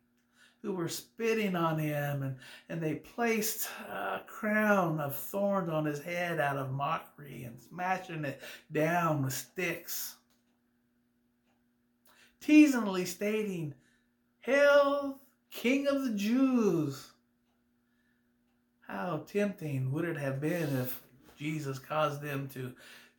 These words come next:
choke and to bow down before him out of fear and trembling, or on the cross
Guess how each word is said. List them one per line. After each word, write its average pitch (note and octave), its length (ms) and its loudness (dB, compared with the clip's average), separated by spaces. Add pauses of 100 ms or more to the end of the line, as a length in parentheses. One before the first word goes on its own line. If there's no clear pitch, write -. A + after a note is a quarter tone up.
(100)
choke B3+ 580 4 (440)
and C#3 160 -8
to - 100 -10 (220)
bow G3+ 260 2
down F#3+ 380 4
before F#3 480 2
him D#3+ 180 -2
out D#3+ 200 -2
of D3 120 -2
fear G3 400 -2
and F3 160 -6
trembling, D3+ 840 -2 (1120)
or D3+ 160 2
on D#3 180 4
the C3+ 80 -2
cross D#3+ 760 -2